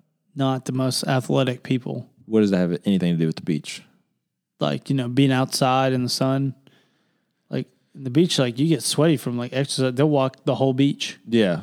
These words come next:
Speaker 2: but a
Speaker 1: They'll
Speaker 2: lot of
Speaker 1: walk
Speaker 2: times people will
Speaker 1: anywhere.
Speaker 2: just sit in the chair and drink fourteen beers.
Speaker 1: Yeah, it's true. I would do that.
Speaker 2: Yeah.
Speaker 1: I would definitely partic-, participate in that one.
Speaker 2: Yeah. I just don't think the beach is that fun of a vacation.
Speaker 1: Have you went deep sea,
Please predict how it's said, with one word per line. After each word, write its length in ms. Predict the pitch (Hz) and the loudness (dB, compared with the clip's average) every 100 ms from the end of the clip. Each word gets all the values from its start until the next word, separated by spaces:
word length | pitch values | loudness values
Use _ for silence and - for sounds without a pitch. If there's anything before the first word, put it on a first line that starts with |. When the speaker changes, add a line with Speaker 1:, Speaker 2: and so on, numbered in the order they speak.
| - | -8
Speaker 2:
but 240 | 120 123 113 | -2 2 4
a 20 | |
Speaker 1:
They'll 100 | 101 | 6
Speaker 2:
lot 160 | 113 151 | 6 6
of 40 | 131 | 4
Speaker 1:
walk 60 | |
Speaker 2:
times 180 | 120 113 | 2 4
people 160 | - - | 4 4
will 80 | 113 | 4
Speaker 1:
anywhere. 180 | 107 | 2
Speaker 2:
just 300 | 98 90 - | 2 0 0
sit 240 | - 120 - | 2 2 2
in 180 | 104 98 | 0 0
the 80 | 90 | 0
chair 460 | - 107 87 87 - | 0 0 0 -2 -2
and 160 | 98 | -2
drink 360 | 90 95 87 - - | 0 0 -2 -6 -6
fourteen 420 | 104 90 92 90 | -4 -2 -2 -2
beers. 420 | 87 80 - - - | -2 -4 -6 -10 -2
Speaker 1:
Yeah, 180 | 139 123 | 0 0
it's 120 | - | 0
true. 220 | - 131 | 2 2
I 100 | 123 | 4
would 220 | 127 123 | 2 2
do 140 | 123 120 | 0 0
that. 300 | 127 123 - - | 0 -2 -6 -6
Speaker 2:
Yeah. 220 | 98 80 - - _ _ - | -4 -4 -6 -14 _ _ -18
Speaker 1:
I 60 | 127 | -14
would 140 | 120 | -8
definitely 460 | 131 127 131 120 127 - _ - | -8 -6 -8 -10 -14 -18 _ -4
partic-, 420 | 135 - 120 127 - _ - | -2 -2 -4 -6 -16 _ 0
participate 480 | 147 135 123 131 127 | 2 2 0 0 0
in 60 | |
that 140 | 127 139 | 0 -2
one. 240 | 123 113 - | -4 -6 -10
Speaker 2:
Yeah. 140 | - - - - - - - - | -12 -12 -12 -16 -16 -20 -20 -8
I 60 | - | -4
just 180 | 120 - | -2 0
don't 180 | 120 101 | -2 0
think 220 | 110 107 | -2 0
the 40 | |
beach 280 | 90 101 98 | 0 0 0
is 100 | 98 | -2
that 200 | 90 85 | -2 -4
fun 160 | - 95 | -4 -2
of 100 | 87 | -2
a 60 | |
vacation. 400 | 85 82 - 85 104 | -4 -6 -6 -6 -2
Speaker 1:
Have 100 | 135 | 0
you 80 | |
went 160 | 143 127 | 2 2
deep 180 | 131 131 | 2 2
sea, 200 | 143 | 0